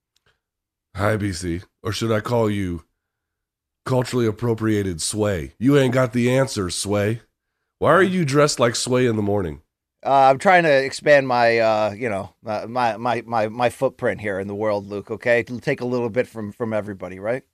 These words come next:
Speaker 2: You know
Speaker 1: Where
Speaker 2: what I'm
Speaker 1: did
Speaker 2: saying?
Speaker 1: you
Speaker 2: All
Speaker 1: get
Speaker 2: the
Speaker 1: that
Speaker 2: great podcasters.
Speaker 1: The, the, the wonderful drug rug, we know where you got that at morning combat dot store.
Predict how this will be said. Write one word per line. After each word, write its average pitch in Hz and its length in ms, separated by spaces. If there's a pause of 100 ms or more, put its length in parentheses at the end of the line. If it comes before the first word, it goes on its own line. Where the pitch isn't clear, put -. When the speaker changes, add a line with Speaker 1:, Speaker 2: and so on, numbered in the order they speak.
Speaker 2:
You 117 80
know 127 60
Speaker 1:
Where 147 80
Speaker 2:
what - 20
I'm 170 40
Speaker 1:
did 170 40
Speaker 2:
saying? 143 140
Speaker 1:
you 143 40
Speaker 2:
All 156 80
Speaker 1:
get 139 40
Speaker 2:
the 127 60
Speaker 1:
that 113 60
Speaker 2:
great 104 180
podcasters. 107 600
Speaker 1:
The, 123 240
the, 120 300
the 117 180
wonderful 127 600
drug 110 260
rug, 95 160
we 90 140
know 98 160
where 90 100
you 82 100
got 78 220
that 82 200
at 64 40
morning 80 220
combat 78 380
dot 71 180
store. 78 260